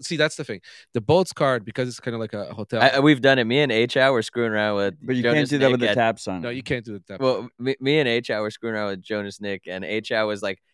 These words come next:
Speaker 2: trying to use his phone to replicate that 'cause we were trying to buy a beer with, like, the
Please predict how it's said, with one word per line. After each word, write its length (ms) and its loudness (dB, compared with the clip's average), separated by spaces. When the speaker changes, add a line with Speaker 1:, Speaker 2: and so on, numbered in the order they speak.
Speaker 2:
trying 160 -2
to 60 -4
use 140 -4
his 140 -12
phone 320 -4
to 100 -10
replicate 540 -8
that 260 -10
'cause 160 -10
we 80 -6
were 60 -4
trying 180 -6
to 60 -6
buy 200 -2
a 140 -2
beer 380 -4
with, 240 -10
like, 280 -14
the 300 -12